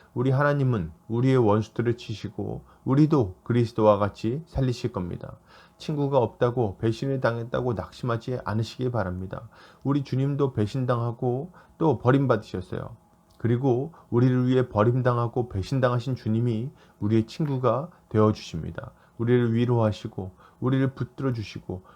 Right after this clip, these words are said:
우리와 동행해 주실 거예요. 사람은 우리를 버릴지 몰라도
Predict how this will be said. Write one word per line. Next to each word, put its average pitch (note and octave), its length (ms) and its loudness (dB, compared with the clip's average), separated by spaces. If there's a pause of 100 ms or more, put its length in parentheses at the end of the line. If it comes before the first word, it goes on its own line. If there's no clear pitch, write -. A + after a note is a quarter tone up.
(120)
우리와 A2 340 2
동행해 A2+ 540 -2 (180)
주실 G2 380 -6
거예요. E2+ 360 -12 (280)
사람은 C#3 480 0
우리를 B2 320 2
버릴지 A2 380 0
몰라도 G2+ 640 -4